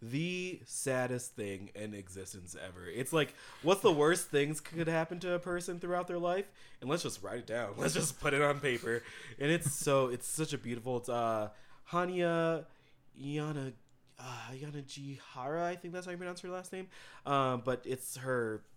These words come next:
second book, and it's just fan-, it's a big one. It's, like, se-, eight hundred plus pages, but it's just, like, beautifully detailed. It takes place over, um,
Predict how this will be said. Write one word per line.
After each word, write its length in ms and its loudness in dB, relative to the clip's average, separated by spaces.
second 640 -4
book, 300 -2
and 120 -2
it's 180 -2
just 340 -6
fan-, 360 0
it's 160 2
a 220 8
big 240 4
one. 160 -2
It's, 100 -4
like, 140 -4
se-, 280 -4
eight 200 0
hundred 360 -6
plus 260 -4
pages, 480 -8
but 120 0
it's 120 0
just, 180 -2
like, 220 -10
beautifully 440 -4
detailed. 880 -2
It 220 -2
takes 220 -2
place 220 -2
over, 300 -4
um, 140 -6